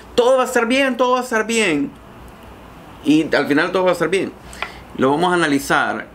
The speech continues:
con una historia que se llama La Paradoja de Stockdale. ¿Y de dónde viene esto?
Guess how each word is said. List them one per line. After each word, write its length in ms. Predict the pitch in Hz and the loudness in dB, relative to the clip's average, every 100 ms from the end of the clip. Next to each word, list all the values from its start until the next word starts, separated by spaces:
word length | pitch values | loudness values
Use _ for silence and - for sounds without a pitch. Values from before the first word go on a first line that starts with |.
| - | -14
con 180 | - 127 110 127 | -2 0 2 2
una 120 | 160 | 2
historia 500 | 151 - 156 131 110 | 0 2 2 2 -2
que 100 | 127 | -6
se 200 | - 123 | -2 0
llama 280 | 120 143 143 | 0 0 0
La 240 | 135 131 | -2 -2
Paradoja 560 | 131 120 123 156 175 170 | -2 -2 -2 -2 -2 -4
de 160 | 117 | -4
Stockdale. 680 | 113 - 131 127 - 87 - - - - - - - - | -6 -2 -2 -2 -4 -4 -6 -12 -20 -20 -20 -20 -8 2
¿Y 320 | 135 131 131 | 4 4 4
de 120 | 135 | 2
dónde 240 | 151 175 | 2 2
viene 300 | 175 170 170 | 2 0 0
esto? 300 | 160 160 123 | -2 -4 -6